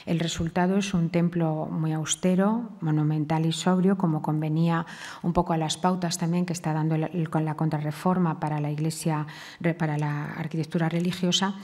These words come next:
y que además cumple muy bien con su corrección y su austeridad el papel de iglesia conventual y de iglesia funeraria, es decir, la doble función.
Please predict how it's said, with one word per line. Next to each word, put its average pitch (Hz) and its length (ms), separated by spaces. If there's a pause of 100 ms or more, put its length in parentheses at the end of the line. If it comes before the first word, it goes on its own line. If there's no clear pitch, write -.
(300)
y 196 80
que 196 100
además 208 340
cumple 214 340
muy 185 260
bien 196 320
con 170 140
su 165 180
corrección 170 580
y 180 60
su 175 140
austeridad 180 560 (340)
el 160 160
papel 175 580
de 156 300
iglesia 170 600 (100)
conventual 190 480 (300)
y 170 100
de 160 80
iglesia 156 340
funeraria, 156 580
es 143 40
decir, 156 300
la 160 160
doble 156 240
función. 143 480